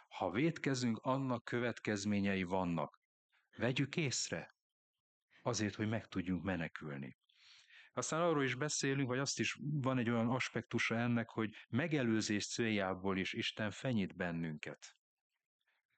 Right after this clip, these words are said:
Mint ahogy a szülő is fenyíti a gyermekét megelőzés céljából, például megtanítja arra,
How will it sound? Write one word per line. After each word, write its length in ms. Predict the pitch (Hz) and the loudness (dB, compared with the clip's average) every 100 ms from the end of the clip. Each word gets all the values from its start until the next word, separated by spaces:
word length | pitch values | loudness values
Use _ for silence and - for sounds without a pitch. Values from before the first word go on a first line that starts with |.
| _ _ _ | _ _ _
Mint 240 | 123 135 | -4 -2
ahogy 440 | 143 127 135 127 - _ _ - _ _ _ _ _ _ _ _ _ _ _ _ | 0 0 0 -2 -12 _ _ -20 _ _ _ _ _ _ _ _ _ _ _ _
a 60 | |
szülő 360 | - - 214 143 | -2 2 4 4
is 200 | 107 - | 4 2
fenyíti 760 | - 139 143 117 - 104 98 - _ _ _ _ _ _ _ | 0 -2 2 0 2 0 0 -6 _ _ _ _ _ _ _
a 120 | 107 | -2
gyermekét 680 | 95 160 147 107 95 95 90 | 0 0 2 0 0 -2 2
megelőzés 800 | 127 151 127 107 101 95 92 - | 2 2 2 4 2 2 0 0
céljából, 760 | - 120 92 76 80 110 143 | 0 2 2 0 0 2 2
például 920 | - 160 156 113 98 98 120 143 165 156 _ _ - - | 2 0 2 2 0 2 2 2 2 -2 _ _ -20 -6
megtanítja 840 | 135 170 - 120 110 - 98 113 131 | 0 0 0 0 0 0 2 4 4
arra, 400 | 143 160 160 | 2 0 -2